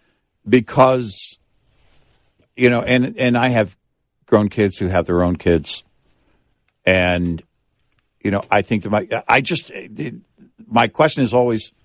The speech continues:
man, how do, how are people going to survive going forward? 'Cause we talked about the national debt and, and the looming crisis of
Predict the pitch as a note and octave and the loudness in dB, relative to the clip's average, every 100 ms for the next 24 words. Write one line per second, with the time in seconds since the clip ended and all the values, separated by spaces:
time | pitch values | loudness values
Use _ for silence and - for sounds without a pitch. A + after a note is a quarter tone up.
0 | _ _ _ _ _ _ _ - B2+ A2+ | _ _ _ _ _ _ _ -8 -6 -6
1 | - - G#2+ C#3 C3+ - A2+ D3 G3 - | -12 -4 0 0 -4 -6 0 0 0 -4
2 | C#3 A#2+ B2 G#2+ A2+ A2 G#2 A#2 A#2 G2 | -8 -4 -2 2 2 2 -2 -2 0 0
3 | F#2 E2 - - G2 F2 - F#2 D#2+ - | 0 -4 -6 2 2 2 -4 -4 -4 -6
4 | _ - - F#2+ E2+ F2+ E2 E2+ F2 F2 | _ -12 -8 -4 0 2 0 0 0 0
5 | F2+ F2 D#2+ - E2+ D2+ D2 - _ _ | -2 -2 -2 -2 -2 0 -2 -4 _ _
6 | _ _ F#2 F2 E2+ E2+ E2 E2+ F#2+ F#2 | _ _ 0 0 2 0 -4 -6 -2 0
7 | F2+ F2 F2 E2 D#2+ - G2+ A2 G2+ - | 2 2 2 2 0 -2 0 2 0 0
8 | G#2+ G2 - F#2+ - F2+ E2 | 2 2 -2 -8 -2 -2 -2